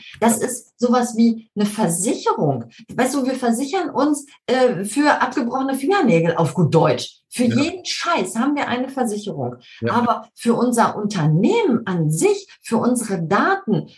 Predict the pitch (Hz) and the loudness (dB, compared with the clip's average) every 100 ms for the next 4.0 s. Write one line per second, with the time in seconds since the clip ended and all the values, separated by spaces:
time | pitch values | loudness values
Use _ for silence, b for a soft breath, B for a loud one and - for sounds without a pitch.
0 | - - 240 233 240 226 196 - - 170 | -14 0 0 2 0 0 -4 -8 -4 -4
1 | - - 392 392 226 147 B B B 220 | -2 0 2 2 0 0 B B B 2
2 | 254 226 - - 208 254 285 240 220 208 | 4 2 -2 -4 0 2 2 2 -2 -2
3 | 214 247 196 - - 139 135 180 330 381 | -2 0 -2 -6 -10 -10 -8 -2 -2 -4